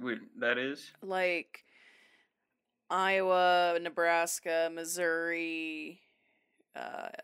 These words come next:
Speaker 1: Oh, I spent some time in Kansas.
Speaker 2: Okay, so Kansas might have 'em. There's a gas station chain here called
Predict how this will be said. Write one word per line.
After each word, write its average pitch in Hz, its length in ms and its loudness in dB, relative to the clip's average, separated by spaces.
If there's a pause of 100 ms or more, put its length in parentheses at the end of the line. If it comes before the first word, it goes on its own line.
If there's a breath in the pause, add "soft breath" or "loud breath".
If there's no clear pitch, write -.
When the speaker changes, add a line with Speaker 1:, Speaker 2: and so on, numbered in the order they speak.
(160)
Speaker 1:
Oh, 165 120 10
I 151 140 10
spent 254 300 0
some 156 160 -2 (140)
time 123 240 4
in 110 80 0
Kansas. 117 760 -4
Speaker 2:
Okay, 190 220 -2
so 180 120 -6
Kansas 196 360 -6
might 156 140 -6
have 156 180 -6
'em. 143 120 -12 (680 loud breath)
There's 208 280 2
a 233 40 0
gas 165 400 2
station 170 400 -4
chain 160 340 -6
here 165 280 -6
called 151 320 -4